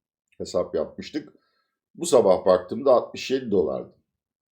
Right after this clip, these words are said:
Ve petrol fiyatında, ham petrol fiyatında her on dolarlık artış bizim cari açığa üç ila dört milyar arası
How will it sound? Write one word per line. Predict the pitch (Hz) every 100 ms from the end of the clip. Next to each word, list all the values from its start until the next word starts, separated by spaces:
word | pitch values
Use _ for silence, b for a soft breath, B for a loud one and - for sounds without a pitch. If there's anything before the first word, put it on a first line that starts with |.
| _ _ _ b b b b b b -
Ve | 98
petrol | 120 117 131 143
fiyatında, | - 110 - 95 92 95
ham | 117
petrol | 110 95 98 90
fiyatında | - 85 90 90
her | 98
on | 104 101
dolarlık | 87 76 69 65 -
artış | 90 87 - - - - -
bizim | 92 95
cari | 92 95 92 90
açığa | 73 - 107
üç | 95 113 90
ila | 87 80 101
dört | 98 -
milyar | 82 73 69
arası | 71 71 - 123 131